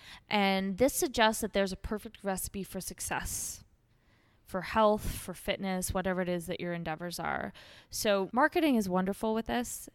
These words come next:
because they do such a good job, unfortunately, of convincing people that if you just do these three things, and they are often called hacks, <laughs> you'll get your perfect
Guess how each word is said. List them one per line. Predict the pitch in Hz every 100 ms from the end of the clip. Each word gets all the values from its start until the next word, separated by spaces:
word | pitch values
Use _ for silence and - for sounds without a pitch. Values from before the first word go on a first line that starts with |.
| -
because | 196 - 185 180 180 185
they | 190 185
do | 196
such | - - 269 -
a | 208
good | 202 170
job, | 190 175 165 170 170 - - - - -
unfortunately, | 196 208 - 180 - 175 165 - 175 202 - - - - 214 220
of | 226 208 175 - -
convincing | 240 226 262 254 269 240
people | 208 190 190 190
that | 180 180 180 - - - - - - - _ _ -
if | 202 226
you | 254
just | 202 240 -
do | 226 202
these | 196 180 -
three | - 240 226 208 -
things, | 247 214 185 185
and | 180 180
they | 170 - _ 185
are | -
often | 196 196 208
called | 185 180
hacks, | - 247 208 - - - - - -
<laughs> | - -
you'll | - 247 - 190 262 302
get | 269 285 247
your | 214
perfect | - 240 233 240 226 -